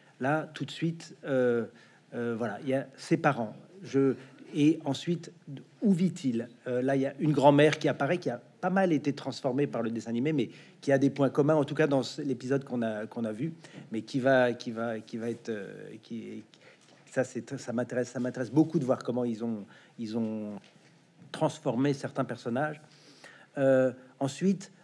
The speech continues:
euh, comment on se, comment on se déplace dans cet arbre,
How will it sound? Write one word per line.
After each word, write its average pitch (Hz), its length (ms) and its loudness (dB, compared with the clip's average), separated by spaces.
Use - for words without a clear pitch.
euh, 131 340 0
comment 156 440 6
on 143 180 4
se, 139 680 6
comment 139 480 4
on 131 60 2
se 131 140 -6
déplace 147 520 2
dans 127 180 0
cet 123 260 -6
arbre, 117 480 -4